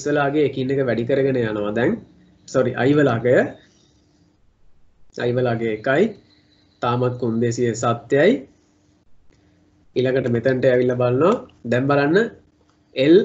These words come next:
එක කියන්නේ දරුවනේ මෙන්න මේ තියෙන අගය. ඍණ දෙක. ඍණ දෙක බිඳුවට වඩා අඩුද කියලා චෙක් කරලා බලන්න. ඔන්න දැන් මෙතනදී කොන්දේසිය සත්‍යයි. දැන් මෙතනට එනවා. කන්ටිනියු කියලා තියෙන්නේ.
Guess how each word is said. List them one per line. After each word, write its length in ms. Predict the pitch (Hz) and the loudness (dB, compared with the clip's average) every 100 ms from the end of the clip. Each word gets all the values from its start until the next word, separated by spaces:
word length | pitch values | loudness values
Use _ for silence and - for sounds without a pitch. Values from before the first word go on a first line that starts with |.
| - 151 | 2 -8
එක 180 | 143 220 | 0 0
කියන්නේ 400 | - 175 156 156 | 4 4 4 0
දරුවනේ 360 | 147 147 175 175 | -2 -2 -2 -2
මෙන්න 200 | 156 151 | -2 -2
මේ 160 | 147 147 | -2 -4
තියෙන 200 | 143 165 | -2 -2
අගය. 220 | 127 110 120 | -2 -6 -4
ඍණ 320 | 139 160 185 | -2 0 2
දෙක. 200 | 156 - 117 - _ _ _ _ _ _ _ _ _ _ | 2 0 -6 -8 _ _ _ _ _ _ _ _ _ _
ඍණ 280 | 135 170 190 | -4 -2 2
දෙක 140 | 165 202 | 2 4
බිඳුවට 400 | 165 160 160 151 | 2 2 0 0
වඩා 220 | 151 180 151 | 0 0 0
අඩුද 180 | 156 160 | -2 -2
කියලා 220 | 165 170 | 0 0
චෙක් 140 | 147 - | -2 -2
කරලා 260 | 143 143 | -4 -2
බලන්න. 200 | 123 123 | -2 -2
ඔන්න 180 | 143 165 | 0 0
දැන් 120 | 180 | 0
මෙතනදී 500 | 151 143 185 202 226 | 0 0 0 0 0
කොන්දේසිය 580 | 180 180 190 190 208 233 | -2 2 2 2 4 2
සත්‍යයි. 600 | 254 226 226 - 160 104 - - - _ _ _ _ _ _ _ _ - - _ _ 131 | 4 2 -2 -2 -4 -4 -6 -18 -20 _ _ _ _ _ _ _ _ -20 -20 _ _ -4
දැන් 220 | 139 226 233 170 | -2 0 -2 -4
මෙතනට 420 | 160 190 202 202 | -2 0 2 2
එනවා. 320 | 156 127 98 - _ _ _ _ - | 2 0 -8 -14 _ _ _ _ 0
කන්ටිනියු 460 | 220 240 202 147 120 | 2 4 2 2 -2
කියලා 280 | 117 113 143 | -8 -6 -6
තියෙන්නේ. 320 | 123 - | -6 -8